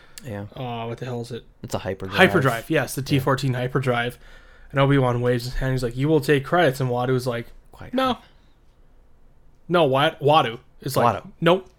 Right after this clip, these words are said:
Speaker 1: If you, if you, if you call him Watu one more time, I'm
Speaker 2: Watu.
Speaker 1: gonna throw this pen.
Speaker 2: Watu D two.
Speaker 1: All right, call him whatever you want. I don't, actually, I don't care.
Speaker 2: <laughs> No, and, uh,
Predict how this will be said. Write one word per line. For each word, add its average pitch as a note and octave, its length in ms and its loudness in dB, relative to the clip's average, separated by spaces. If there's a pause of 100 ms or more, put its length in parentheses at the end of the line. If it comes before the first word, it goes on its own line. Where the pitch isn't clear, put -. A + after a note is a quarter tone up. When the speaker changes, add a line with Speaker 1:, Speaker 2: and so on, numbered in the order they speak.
(200)
Speaker 1:
If - 160 -6
you, G#2+ 60 -8 (160)
if - 180 -8
you, A2+ 80 -4 (840)
if C3 140 -16
you - 60 -20
call - 180 -8
him C3+ 100 -6
Watu A#2 480 -4
one A#2+ 220 -4
more A#2 140 -2
time, A#2+ 320 -4
I'm A2 80 -2
Speaker 2:
Watu. B2+ 60 0
Speaker 1:
gonna G#2+ 180 -2
throw G#2+ 180 -4
this G2 160 -8
pen. G2+ 380 -14 (180)
Speaker 2:
Watu B2 400 -2
D A#2+ 140 -4
two. A#2+ 240 -6 (260)
Speaker 1:
All - 60 -10
right, F#2 120 -8
call G2 160 -6
him G2 60 -6
whatever G2 220 -6
you F#2+ 100 -6
want. F#2+ 240 -6 (140)
I G2+ 40 -6
don't, G2 200 -8
actually, G2 240 -8
I - 40 -8
don't F#2+ 160 -6
care. - 320 -8
Speaker 2:
<laughs> - 400 -14 (760)
No, E3+ 240 2
and, B2+ 160 0
uh, A2+ 400 -6